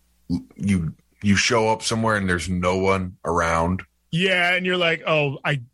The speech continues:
Speaker 2: did I screw up?" And you're second-guessing yourself. Yeah.
Speaker 1: Correct.
Speaker 2: Totally.
Speaker 1: Correct. So, uh,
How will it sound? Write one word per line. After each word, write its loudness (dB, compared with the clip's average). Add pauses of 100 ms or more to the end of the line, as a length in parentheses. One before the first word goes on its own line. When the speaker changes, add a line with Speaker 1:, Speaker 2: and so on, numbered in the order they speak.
Speaker 2:
did 0
I 2
screw 0
up?" 2
And 0
you're 2
second-guessing -2
yourself. 2
Yeah. -6 (120)
Speaker 1:
Correct. 0
Speaker 2:
Totally. 0 (420)
Speaker 1:
Correct. -2 (720)
So, 2 (280)
uh, -2